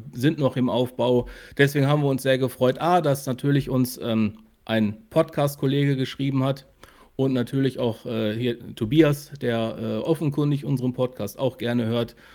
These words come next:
und hoffentlich das auch weiterhin tut. Deswegen vielen Dank.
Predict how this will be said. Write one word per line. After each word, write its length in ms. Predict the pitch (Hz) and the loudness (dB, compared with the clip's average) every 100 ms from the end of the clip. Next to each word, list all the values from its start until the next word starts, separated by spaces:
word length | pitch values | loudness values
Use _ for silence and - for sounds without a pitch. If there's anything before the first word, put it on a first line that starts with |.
| - | -10
und 160 | 123 113 | -2 0
hoffentlich 480 | 110 - 127 127 120 | 0 -2 -4 -4 -4
das 200 | 110 - | -6 -4
auch 220 | 113 - | -8 -8
weiterhin 500 | - 110 113 104 95 | -4 -2 -2 -4 -8
tut. 240 | 98 87 - _ _ _ _ _ _ _ _ _ _ - | -10 -14 -16 _ _ _ _ _ _ _ _ _ _ 0
Deswegen 320 | 131 135 117 | 2 2 4
vielen 200 | 151 139 | 6 6
Dank. 200 | 113 90 | 6 0